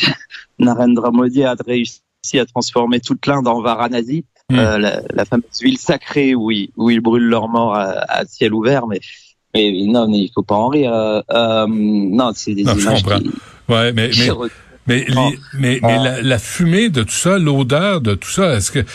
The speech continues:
Speaker 2: ça doit être réel ? Ça doit hab-, ça doit habiter, euh, le, le, le quotidien ?
Speaker 1: Alors, pour être honnête, moi, Bangalore, je sais pas si c'est parce qu'on est mieux, c'est une ville assez riche, donc peut-être on est mieux équipé en crématorium.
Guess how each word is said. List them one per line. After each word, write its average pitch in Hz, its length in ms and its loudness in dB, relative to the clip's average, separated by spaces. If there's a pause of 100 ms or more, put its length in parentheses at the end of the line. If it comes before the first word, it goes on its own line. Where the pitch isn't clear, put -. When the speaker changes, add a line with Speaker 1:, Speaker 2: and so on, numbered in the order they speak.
(140)
Speaker 2:
ça - 200 -2
doit 113 200 2
être 113 100 -4
réel ? 160 480 2
Ça 104 160 0
doit 113 220 2
hab-, 101 320 -2 (340)
ça - 180 -2
doit 113 180 2
habiter, 110 680 2
euh, 92 520 2 (340)
le, 95 120 2
le, 101 260 2
le 98 140 2
quotidien ? 135 540 0 (1800)
Speaker 1:
Alors, 156 360 0
pour 156 180 2
être 147 160 -2
honnête, 160 340 0
moi, 147 640 4
Bangalore, 131 760 0
je 113 260 -6
sais 117 240 -2
pas 123 220 0
si - 180 -6
c'est - 140 -4
parce - 240 -2
qu'on 101 200 -2
est 104 140 4
mieux, 113 540 4
c'est 123 160 0
une 117 100 4
ville 131 160 2
assez 127 240 -2
riche, 117 220 -2
donc 113 200 -4
peut-être 117 220 -2
on 127 120 2
est 113 100 2
mieux 123 260 4
équipé 110 520 0
en 101 120 0
crématorium. 120 680 0